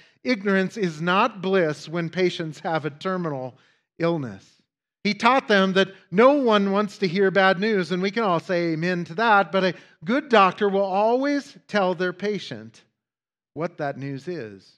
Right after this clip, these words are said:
Amen? Well, if you're visiting Capital City Church this morning, you're joining us along the path of preaching through the life of Christ as it is recorded in the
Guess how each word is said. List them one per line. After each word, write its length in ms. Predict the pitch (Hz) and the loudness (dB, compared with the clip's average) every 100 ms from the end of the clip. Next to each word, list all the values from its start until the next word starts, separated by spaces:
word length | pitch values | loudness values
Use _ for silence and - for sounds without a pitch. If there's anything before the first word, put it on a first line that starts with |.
| _ _ _ - | _ _ _ -18
Amen? 420 | 110 117 131 139 151 _ _ _ _ _ _ _ _ _ _ _ _ _ _ _ _ _ - | -14 -12 -14 -16 -20 _ _ _ _ _ _ _ _ _ _ _ _ _ _ _ _ _ -20
Well, 100 | - | -18
if 60 | 127 | -10
you're 100 | 123 | -4
visiting 420 | 170 147 143 139 | -4 -4 -10 -8
Capital 320 | 165 156 151 | -8 -6 -8
City 280 | - 160 143 | -8 -8 -8
Church 340 | 147 175 165 | -6 -6 -6
this 220 | 131 - | -16 -12
morning, 480 | 160 170 165 147 117 _ _ _ _ _ _ | -8 -6 -6 -8 -14 _ _ _ _ _ _
you're 200 | 139 156 | -10 -8
joining 380 | 156 165 175 165 | -6 -4 -2 -2
us 440 | 165 180 175 - _ _ _ _ _ _ - | 0 -2 -4 -16 _ _ _ _ _ _ -12
along 260 | 139 165 160 | -6 -4 -6
the 80 | |
path 420 | 143 165 175 175 156 | -6 -4 -4 -4 -8
of 180 | 135 | -10
preaching 420 | - 196 - 175 151 | -8 -6 -6 -8 -6
through 220 | 175 175 | -6 -4
the 120 | 156 | -2
life 360 | 147 165 165 143 | -2 -2 -4 -10
of 160 | 120 | -14
Christ 480 | - 170 180 185 - | -6 -2 -2 -4 -6
as 180 | 147 135 | -8 -8
it 200 | 131 _ _ _ _ - | -14 _ _ _ _ -12
is 160 | 147 | -10
recorded 720 | 139 139 190 196 170 165 165 - _ _ _ _ - | -10 -8 -2 0 2 0 -4 -14 _ _ _ _ -14
in 140 | 127 | -12
the 180 | 123 | -10